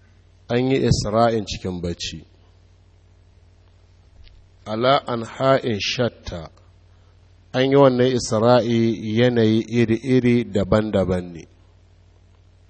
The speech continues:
Bari ku ci, inda malamai suka samu saɓani,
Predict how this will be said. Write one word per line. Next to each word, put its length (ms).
Bari 200
ku 160
ci, 280
inda 260
malamai 640
suka 280
samu 340
saɓani, 920